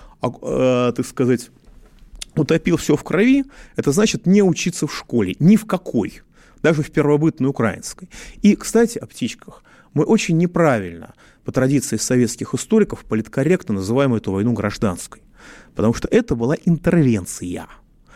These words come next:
Когда части французской армии, известные, на-, сформированные из чешских, э, и словацких военнопленных, попытались захватить власть,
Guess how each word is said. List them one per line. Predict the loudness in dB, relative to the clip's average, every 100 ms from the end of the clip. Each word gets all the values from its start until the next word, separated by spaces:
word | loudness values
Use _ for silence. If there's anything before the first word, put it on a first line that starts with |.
| -20 -6
Когда | -2 0
части | 2 2 0 -2
французской | -8 -8 -6 -6 -4 -4 0
армии, | 2 2 0 -4
известные, | -4 0 0 -2 -4 -2
на-, | -2
сформированные | -2 -2 2 4 4 2 -2 -6
из | -10 -20 -20 -20 _
чешских, | 0 0 0 -8 -8 -8
э, | -4 -2 -2
и | -2
словацких | 0 0 -2 -6 -4
военнопленных, | -2 -2 0 2 2 0 -6 -20 -20 -20 -6
попытались | -2 0 2 2 2
захватить | -2 -2 -2 -2 -2
власть, | 0 2 2 -4